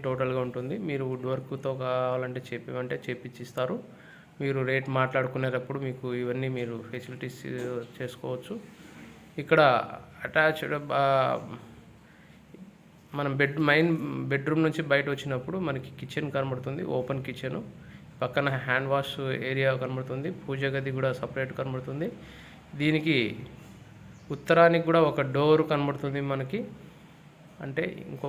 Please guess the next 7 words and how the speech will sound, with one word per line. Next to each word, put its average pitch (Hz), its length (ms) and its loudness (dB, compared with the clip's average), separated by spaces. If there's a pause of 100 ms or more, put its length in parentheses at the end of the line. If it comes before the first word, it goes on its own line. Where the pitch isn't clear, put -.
ఉత్తరానికి 139 500 0
ఒక - 80 -6 (1500)
డోర్ 143 260 2
కూడా 139 200 6
ఇవ్వడం 131 240 2 (100)
జరిగింది 127 360 -2 (140)
వాస్తుపరంగా. 131 720 0